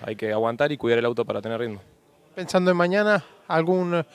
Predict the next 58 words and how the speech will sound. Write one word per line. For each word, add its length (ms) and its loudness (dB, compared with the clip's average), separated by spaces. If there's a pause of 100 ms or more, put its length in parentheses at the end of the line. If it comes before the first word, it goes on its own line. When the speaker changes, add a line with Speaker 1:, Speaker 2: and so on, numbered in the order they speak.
(200)
Speaker 2:
cambio 300 4
que 120 0
quieras 300 -2
hacer 440 0
para 180 0
lo 60 0
que 40 0
va 60 4
a 40 4
ser 140 0
la 60 2
exigencia 400 0
de 60 6
la 100 6
final? 240 4 (420)
Speaker 1:
Sí, 100 -10
lo 120 -2
que 80 -2
te 80 -2
decía, 300 2
buscar 280 0
un 80 -6
poco 160 -4
más 220 0
de, 760 -4
de 140 -8
cola 280 2
para 220 0
que 140 -4
el 80 -2
auto 260 -2
tenga, 640 -4 (400)
eh, 80 -10
más 180 -2
ritmo 360 0
al 60 -2
final 220 -4
de 80 0
la, 340 -2 (280)
de 100 -12
la 80 -4
carrera. 240 -4 (580)
Speaker 2:
Elías, 240 0
gracias 240 0
por 120 0
estar 160 2
en 60 2
Mundo 160 -2
Sport 200 2
y 40 2
que 60 -2
sea 140 2
con 140 2
éxito 240 0
la 80 4
final 180 2
de 60 2
mañana. 260 0